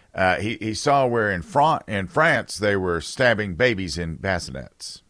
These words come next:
in, in, in, in strollers. So he decided he wanted some of that action. So there was some, you know, some little kiddos and their teacher standing in front of a Catholic school,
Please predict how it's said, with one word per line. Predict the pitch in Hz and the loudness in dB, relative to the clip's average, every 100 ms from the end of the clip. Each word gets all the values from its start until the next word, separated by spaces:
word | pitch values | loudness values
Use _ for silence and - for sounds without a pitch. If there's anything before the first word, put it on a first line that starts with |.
| - | -14
in, | 73 71 | -12 -10
in, | 80 76 | -8 -8
in, | 69 76 - | -8 -10 -8
in | 76 69 | -10 -10
strollers. | - - 95 85 64 58 - - - - | -12 -4 0 0 -2 -10 -14 -20 -20 -2
So | 156 | 2
he | 185 | 4
decided | 151 147 127 107 90 | 2 2 2 2 -4
he | 113 | -2
wanted | 92 80 - | -2 -4 -4
some | 87 73 | -4 -4
of | 73 | -2
that | 80 71 | -2 -2
action. | 73 - 69 65 _ _ _ _ _ _ _ _ _ _ _ _ _ - - _ _ | -8 -12 -16 -16 _ _ _ _ _ _ _ _ _ _ _ _ _ -20 -20 _ _
So | - 151 | 2 4
there | 139 135 | 6 4
was | 131 | 2
some, | 104 113 92 - | -2 -4 -6 -8
you | 120 | -4
know, | 95 78 _ _ _ _ | -4 -6 _ _ _ _
some | - 101 98 95 | -6 -4 -4 -2
little | 113 | -2
kiddos | 113 120 107 98 101 | 0 2 6 6 4
and | 87 | -2
their | 87 | -4
teacher | - 107 - 80 - _ _ _ _ _ _ _ _ _ _ | -2 -4 -4 -8 -10 _ _ _ _ _ _ _ _ _ _
standing | - 107 117 113 | -2 2 2 2
in | 101 | 0
front | 131 117 | 2 2
of | |
a | 98 | 2
Catholic | 123 139 127 - | 2 2 2 -10
school, | - 107 101 95 | -4 -2 -2 -6